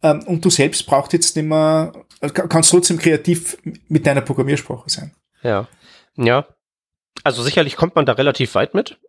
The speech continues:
Speaker 2: aber da gehört ja auch so ein bisschen das zu, was ich, glaube ich, vor einiger Zeit mal mit, ähm, hier, mit den Leuten mit der,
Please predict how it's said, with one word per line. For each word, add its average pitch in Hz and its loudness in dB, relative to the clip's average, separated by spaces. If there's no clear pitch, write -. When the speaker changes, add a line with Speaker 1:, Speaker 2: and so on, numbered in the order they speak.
Speaker 2:
aber 135 2
da 135 4
gehört 143 0
ja 143 2
auch 135 2
so - 0
ein 120 -4
bisschen 147 0
das 139 2
zu, 143 0
was 139 2
ich, 151 -2
glaube 151 2
ich, - -4
vor - 0
einiger 139 2
Zeit - 0
mal 123 4
mit, 123 -2
ähm, 113 2
hier, 117 -4
mit 117 -2
den 107 2
Leuten 110 0
mit 101 -4
der, 90 -2